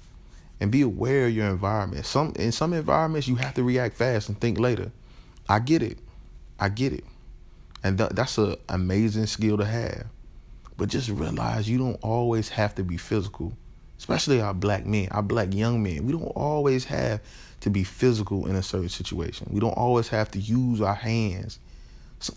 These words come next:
the, one of the most powerful tools we have is our minds. Use your brain.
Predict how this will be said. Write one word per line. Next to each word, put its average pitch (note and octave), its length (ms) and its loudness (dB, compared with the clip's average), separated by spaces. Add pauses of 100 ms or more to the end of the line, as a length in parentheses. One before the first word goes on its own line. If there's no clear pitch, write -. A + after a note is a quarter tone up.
the, G2 140 0
one A#2+ 180 4
of D3+ 80 2
the C#3 60 0
most C3+ 200 0
powerful B2 460 0
tools B2 320 2
we A2+ 140 -2
have G#2 400 0
is G2 120 0
our F#2 140 0
minds. G2 640 -2 (960)
Use E3+ 260 2
your F#3 120 0
brain. E3+ 540 -2